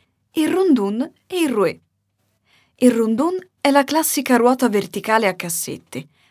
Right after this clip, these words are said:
alimentata dall'alto per mezzo di una canalina sopraelevata, che può essere usata se il corso d'acqua ha portata sufficientemente ampia, consistente e regolare tutto l'anno.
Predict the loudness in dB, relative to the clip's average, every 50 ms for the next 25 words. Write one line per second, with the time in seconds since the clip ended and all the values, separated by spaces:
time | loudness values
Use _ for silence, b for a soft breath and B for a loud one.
0 | _ -4 -2 0 0 0 0 0 0 0 -2 -2 -2 -2 -2 -2 -2 0 4 4
1 | 4 4 2 -2 -8 -10 -8 -8 -8 -6 -4 -4 -4 -2 -2 -4 -4 -4 -4 -6
2 | -6 -6 -8 -8 -8 -6 -4 -4 -2 -2 -4 -4 -4 -6 -6 -8 -8 -6 -4 -4
3 | -4 -4 -4 -6 -8 -8 -10 -10 -12 -16 -16 b b b b b b b b -14
4 | -14 -6 -2 0 0 2 0 0 0 2 4 4 4 4 4 2 2 2 -2 -4
5 | -4 -4 -4 -6 -6 -6 -6 -6 -6 -4 -4 -6 -2 0 0 0 0 -4 -6 -6
6 | -6 -6 -10 -12 -8 -8 -8 -8 -6 -8 -8 -8 -10 -10 -10 -8 -6 -6 -6 -6
7 | -6 -6 -6 -4 -4 -4 -4 -4 -2 -2 0 0 -2 -6 -10 -12 -14 -14 -14 -14
8 | -16 -10 -8 -8 -6 -6 -8 -4 -2 -2 0 0 -2 -2 -4 -6 -6 _ -4 -2
9 | -2 -2 2 2 4 4 4 2 0 -4 -8 -12 -14 -10 -10 -8 -8 -8 -8 -10
10 | -12 -14 -14